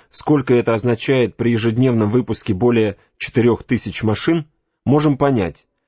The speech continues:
как добиться невозможной, казалось бы, цены не экономией и не снижением уровня зарплат, а устранением бесполезных расходов. Важнее всего,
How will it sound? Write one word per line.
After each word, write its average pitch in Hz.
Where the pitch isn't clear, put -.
как 139
добиться 131
невозможной, 123
казалось 117
бы, 101
цены 143
не 123
экономией 120
и 113
не 123
снижением 135
уровня 120
зарплат, 110
а 113
устранением 123
бесполезных 123
расходов. 107
Важнее 147
всего, 110